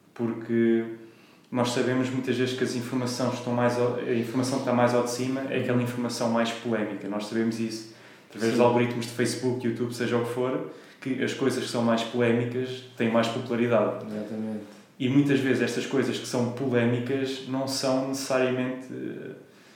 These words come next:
Speaker 1: as mais científicas ou corretas. E depois
Speaker 2: Uhum.
Speaker 1: também existe outro problema, hum, que é o facto de que nós, e eu sou totalmente contra a censura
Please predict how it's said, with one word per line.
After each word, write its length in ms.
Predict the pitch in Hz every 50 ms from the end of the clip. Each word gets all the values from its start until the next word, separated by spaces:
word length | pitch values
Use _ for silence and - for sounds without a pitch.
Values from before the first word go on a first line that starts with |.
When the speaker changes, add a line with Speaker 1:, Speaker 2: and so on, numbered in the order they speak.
| - -
Speaker 1:
as 120 | 127 113 110
mais 240 | 127 127 123 -
científicas 600 | - - 131 117 113 160 - - 131 - 123 113
ou 140 | 120 117 -
corretas. 520 | - 127 117 110 - - 101 98 98 - - 123
E 80 | 117
depois 220 | 110 113 139 135 127
Speaker 2:
Uhum. 60 | -
Speaker 1:
também 180 | 135 131 131 127
existe 260 | - 131 123 117 -
outro 160 | 127 117 -
problema, 500 | - 117 113 113 113 113 113 117 123 - - - - - - - - - - - - - - - _ _
hum, 680 | - 120 120 120 120 120 120 120 120 123 123 123 120 - - - - - - - -
que 100 | - 139
é 40 | 131
o 80 | 127
facto 500 | - - - 143 139 139 139 139 - 147 143 -
de 100 | 139 143
que 160 | 143 - -
nós, 560 | 147 143 143 143 139 139 - - - - - - - - - - _ - -
e 320 | - 113 110 113 113 113 113
eu 200 | 113 113 110 -
sou 280 | - - 120 110 104
totalmente 400 | 107 - - 113 110 117 117 110
contra 260 | - 120 113 117 117
a 20 | 110
censura 640 | - - 117 113 - - - 123 113 104 101 98